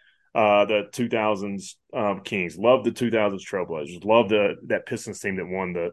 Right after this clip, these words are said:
the title. Uh, went to college in Philly when, like, A I is there. Uh, it's, it's, like, nostalgic just seeing that team.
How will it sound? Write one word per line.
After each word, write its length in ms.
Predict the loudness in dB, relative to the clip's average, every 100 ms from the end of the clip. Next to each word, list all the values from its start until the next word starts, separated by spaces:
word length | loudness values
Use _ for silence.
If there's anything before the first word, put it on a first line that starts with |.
| -8
the 100 | -8
title. 540 | -4 -4 -6 -10 -12 -6
Uh, 220 | -4 -4 -8 _ _ -2
went 160 | 2
to 40 | 4
college 300 | 6 6 6
in 60 | 2
Philly 280 | -2 0 0
when, 100 | -2
like, 160 | -4 -4
A 180 | -2 0
I 240 | 0 -2
is 100 | -6
there. 320 | -10 -12 -10 -6
Uh, 80 | -4
it's, 160 | -4 -4
it's, 160 | 0
like, 100 | 0
nostalgic 880 | 0 -4 -4 0 4 4 2 -6 -10
just 340 | -12 -14 -16 -20 -20 _ _
seeing 380 | -2 0 0
that 240 | -2 -4 -6
team. 320 | -12 -12 -12